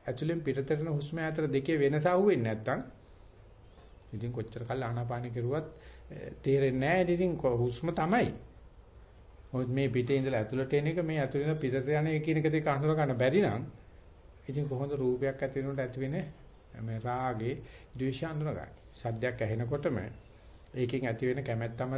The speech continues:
අකමැත්ත. ගඳක් රසක් පහසක් එනකොට ඇති වෙන කැමැත්ත අකමැත්ත හඳුන ගන්න බෑ කියලා කියන්නේ ඉතින් බුදුහාරෝ හත් දෙනෙක් දැක්කත් ඔච්චර තමයි. එහෙම නැත්නම්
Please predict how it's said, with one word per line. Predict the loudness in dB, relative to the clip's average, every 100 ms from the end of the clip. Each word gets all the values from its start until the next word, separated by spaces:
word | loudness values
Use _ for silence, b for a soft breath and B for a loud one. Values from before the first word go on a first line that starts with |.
| -4
අකමැත්ත. | -6 -6 -6 -8 -12 -14 -20 -20 -16
ගඳක් | -6 -2 -2 -2
රසක් | -6 -6 -6
පහසක් | -4 -2 -4 -6
එනකොට | -8 -6 -6 -6 -8 B B
ඇති | -8 -4
වෙන | -2 -2
කැමැත්ත | -2 -2 -4
අකමැත්ත | -4 -2 -4 -2 -2 -2
හඳුන | -6 -6 -4
ගන්න | -2 0 0
බෑ | 4 4 4
කියලා | 4 4
කියන්නේ | 4 2 4 0 -2 -6 B B
ඉතින් | -8 -4 -4
බුදුහාරෝ | -2 0 2 4 2
හත් | 0 0
දෙනෙක් | 2 2
දැක්කත් | 0 0 -2 -2
ඔච්චර | -6 -4
තමයි. | -6 -8 -12 -18 B B B -20 -20 -20 -20 -20 -20 -20 -20 -20 -20 -20 -20 -20 -20 -20 -6
එහෙම | -2 -2
නැත්නම් | -2 -2